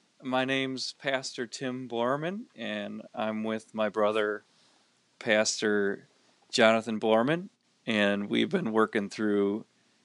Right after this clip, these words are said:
Amos together, and we're getting into one of the, one of the key sections here in,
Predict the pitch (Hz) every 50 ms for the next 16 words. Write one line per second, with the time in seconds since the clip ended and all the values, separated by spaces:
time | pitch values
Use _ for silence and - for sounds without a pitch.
0 | _ _ - - 120 120 120 120 123 123 - - - 123 117 120 120 127 147 160
1 | 160 - _ _ - 113 110 110 107 104 98 101 101 107 - _ _ _ _ -
2 | 113 117 110 110 127 - - 127 123 120 117 117 113 - - - 123 117 110 107
3 | 104 110 120 123 117 110 104 113 101 98 98 101 - - - - 120 120 - _
4 | - 123 127 131 123 107 107 101 - - - 151 139 135 135 - - 135 127 127
5 | - - 143 135 131 123 - - - 127 127 127 131 131 117 110 110